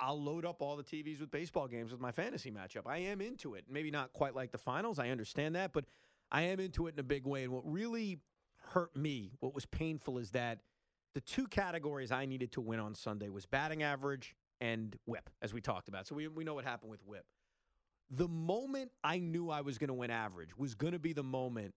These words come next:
that I thought I was gonna win the championship. Jose Altuve, who's been a keeper with me for five years,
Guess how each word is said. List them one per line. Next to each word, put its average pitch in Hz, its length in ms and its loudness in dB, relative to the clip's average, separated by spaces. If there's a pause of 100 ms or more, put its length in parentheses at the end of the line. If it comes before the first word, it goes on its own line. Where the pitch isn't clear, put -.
(160)
that 120 120 2
I 123 40 0
thought 143 200 4
I 131 40 0
was 120 100 -4
gonna 117 120 -2
win 113 120 -2
the 110 60 -6
championship. 104 640 -2
Jose 214 220 0
Altuve, 143 520 -2
who's 104 140 -4
been 135 100 0
a 127 40 -2
keeper 151 320 -4
with 131 160 0
me 120 160 -2
for 92 120 -6
five 123 380 -2
years, 85 380 -12